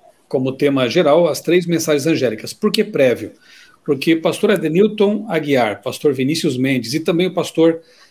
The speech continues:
Vanderlei Dornelles, eh, e eu gravamos ali no, na T V Novo Tempo as treze lições, as treze temas da lição desse trimestre. Como na,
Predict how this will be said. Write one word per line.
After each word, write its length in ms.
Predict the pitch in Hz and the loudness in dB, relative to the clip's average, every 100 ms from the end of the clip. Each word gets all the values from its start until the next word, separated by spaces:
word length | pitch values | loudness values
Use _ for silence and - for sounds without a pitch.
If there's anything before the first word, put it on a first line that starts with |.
| - - | -20 -6
Vanderlei 300 | 151 156 165 | 0 2 4
Dornelles, 720 | 170 127 135 165 175 - - _ _ _ _ 196 | 2 2 0 0 -4 -8 -12 _ _ _ _ -6
eh, 380 | 127 123 123 120 - | -4 -2 -4 -8 -12
e 140 | 208 151 | 0 2
eu 320 | 147 185 - - | 4 0 -6 -2
gravamos 640 | 143 135 143 139 135 - - | 0 2 0 -2 -6 -8 -6
ali 280 | 139 135 135 | -2 0 0
no, 380 | 127 117 110 - _ | 0 -4 -6 -12 _
na 80 | 123 | -10
T 140 | - | -4
V 100 | 131 | -2
Novo 240 | 131 127 139 | -2 -2 0
Tempo 540 | 147 170 - 175 160 | 0 0 0 0 2
as 160 | 127 - | 0 -4
treze 440 | - 185 240 202 | 4 6 6 4
lições, 720 | 180 - 156 165 185 - - - _ - _ _ _ - | 0 0 -2 -2 -4 -6 -8 -14 _ -20 _ _ _ -10
as 160 | - | -8
treze 360 | - 151 156 135 | -2 0 -2 -2
temas 480 | - 165 170 120 120 | 2 4 4 -2 -2
da 100 | 120 | -4
lição 240 | 120 135 | -4 -2
desse 160 | 131 131 | -2 -2
trimestre. 460 | 147 117 104 - - - - - - _ _ | -2 -2 -4 -10 -16 -20 -20 -20 -20 _ _
Como 320 | 226 254 214 | 0 4 4
na, 460 | 165 151 127 113 | 4 2 0 -6